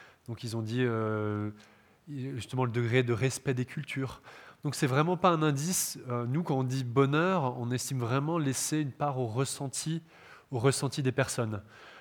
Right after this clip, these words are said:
Là, ils sont vraiment sur des indicateurs qui sont très bien, hein, par ailleurs, euh, parce que c'est par exemple, je crois, l'un des seuls pays avec le Costa Rica a un pacte,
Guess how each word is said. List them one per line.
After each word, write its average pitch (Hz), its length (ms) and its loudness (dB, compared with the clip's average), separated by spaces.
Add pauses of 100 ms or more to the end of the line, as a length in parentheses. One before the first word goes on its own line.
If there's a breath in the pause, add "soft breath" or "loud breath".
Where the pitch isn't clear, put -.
Là, 139 140 4
ils 151 40 4
sont 135 140 -2
vraiment 139 400 4
sur 143 160 0
des 120 160 0
indicateurs 127 640 -2
qui - 100 -8
sont 143 140 -4
très - 260 2
bien, 160 180 2
hein, 135 200 -2
par 123 200 2
ailleurs, 113 300 0 (580 loud breath)
euh, 135 60 -10
parce 107 140 -10
que 120 100 -6
c'est - 120 -10
par 107 160 -2
exemple, 120 200 -4
je - 60 -14
crois, 131 140 -8
l'un 113 180 -2
des 107 120 -4
seuls 113 180 -2
pays 123 260 0
avec 131 220 -2
le 107 180 -4
Costa - 300 -8
Rica 104 260 -6
a 104 220 -6
un 101 60 -8
pacte, - 260 -12